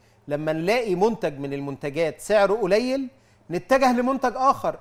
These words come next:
احنا عندنا طرود النحل، عندنا العسل، عندنا حبوب اللقاح، عندنا، إيه، إيه، إيه، انتاج وافر من حاجات تانية، وانت حضرتك نحال وقادر تنفذها. ما تبيعش طرد النحل،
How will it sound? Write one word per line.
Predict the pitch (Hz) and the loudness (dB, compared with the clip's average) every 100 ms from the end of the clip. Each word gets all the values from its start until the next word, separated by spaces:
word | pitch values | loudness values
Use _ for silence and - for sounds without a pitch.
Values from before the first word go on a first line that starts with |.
| 143 | -12
احنا | 170 170 | -4 -4
عندنا | 165 185 180 175 - | -2 0 2 2 0
طرود | 165 185 180 | -2 -2 -2
النحل، | 165 156 - _ _ _ - | -2 -4 -6 _ _ _ -14
عندنا | 139 165 185 | -6 -2 2
العسل، | 170 175 - 117 - - | 4 2 0 -12 -12 -16
عندنا | 143 165 175 | -8 -4 -4
حبوب | 170 175 185 | -4 -2 -2
اللقاح، | 180 170 165 156 - - _ _ - | 0 0 4 4 2 -20 _ _ -16
عندنا، | 139 147 190 202 202 208 - | -12 -4 0 2 2 0 -6
إيه، | 170 175 | -6 -6
إيه، | 185 156 - | -4 -6 -6
إيه، | 156 196 190 | -10 -8 -10
انتاج | 147 196 214 185 | -4 0 0 2
وافر | 214 190 180 | 0 0 -6
من | 156 147 | -8 -10
حاجات | 143 160 - | -8 -8 -6
تانية، | 247 240 175 - _ _ _ | -4 -4 -6 -10 _ _ _
وانت | 165 214 - | -2 0 0
حضرتك | - 170 208 196 | -2 4 4 4
نحال | 180 - 214 | -4 0 0
وقادر | 214 240 233 202 | 2 0 0 0
تنفذها. | 170 160 156 - 165 131 117 117 _ _ _ - | -4 -8 -8 -6 -8 -8 -12 -18 _ _ _ -8
ما | 175 | -6
تبيعش | 156 254 165 | 2 2 2
طرد | - 220 185 | 0 0 0
النحل، | 156 147 - | -4 -6 -8